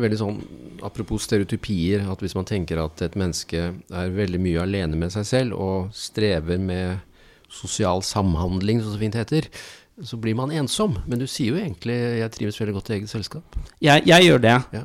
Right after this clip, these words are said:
Speaker 2: Eh, samtidig så har jeg et, eh, ganske sterkt ønske om å være en del av samfunnet. Og, eh, selv om jeg har kanskje et lavere sosialt behov enn det mange andre har, så betyr det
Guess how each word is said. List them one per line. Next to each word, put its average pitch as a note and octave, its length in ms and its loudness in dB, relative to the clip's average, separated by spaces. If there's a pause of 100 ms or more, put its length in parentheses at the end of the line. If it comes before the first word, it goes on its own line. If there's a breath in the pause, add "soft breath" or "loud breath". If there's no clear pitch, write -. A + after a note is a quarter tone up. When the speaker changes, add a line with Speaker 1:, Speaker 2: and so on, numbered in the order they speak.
Speaker 2:
Eh, C3 260 4
samtidig D3 760 2
så G3 460 2
har G#3+ 160 4
jeg A#2 680 4
et, - 400 -4
eh, A#2+ 400 4
ganske C3 300 0
sterkt - 480 -2
ønske A2+ 680 0 (200)
om G#2+ 240 0
å A2 80 -2
være G#2 220 4
en G#2 100 -2
del G2+ 220 -2
av G#2 60 -2
samfunnet. A#2 720 -2 (840 soft breath)
Og, A2+ 600 4 (200)
eh, A2+ 760 -2 (240)
selv A#2 420 -2
om B2 120 2
jeg A#2 140 6
har A2+ 220 2
kanskje A#2 300 -2
et - 180 -6
lavere G2+ 560 4
sosialt - 560 -2
behov G#2+ 480 0 (100)
enn G#2+ 360 0
det A2 200 -2
mange A2+ 220 2
andre A2 240 0
har, F3+ 120 4
så B2+ 460 4
betyr - 280 -4
det A#2 120 -4